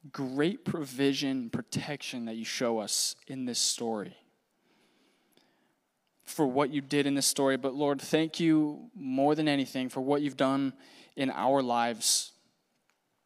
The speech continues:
Lord, you've commanded us, "Be strong and courageous. Do not fear. No other gods." So, Lord, if you commanded it, please help us to do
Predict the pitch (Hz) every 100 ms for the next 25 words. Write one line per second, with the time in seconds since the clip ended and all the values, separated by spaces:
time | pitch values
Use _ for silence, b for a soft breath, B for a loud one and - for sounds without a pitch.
0 | _ _ _ _ - 131 127 147 - -
1 | 151 135 135 151 156 131 117 120 - -
2 | - - _ _ _ _ _ _ _ _
3 | _ _ 123 - - 127 135 131 127 117
4 | 110 98 98 80 - - - _ _ _
5 | _ 120 123 151 151 147 139 131 B B
6 | B B - - - 135 120 107 - _
7 | _ _ _ _ _ _ _ _ _ _
8 | _ _ - 135 147 151 160 160 151 147
9 | 143 123 110 - - - - _ _ _
10 | _ _ _ _ _ _ _ _ _ -
11 | - 156 160 165 160 143 170 180 170 165
12 | 170 170 165 - 170 185 185 175 - -
13 | - 170 185 - 208 196 - 170 170 170
14 | 147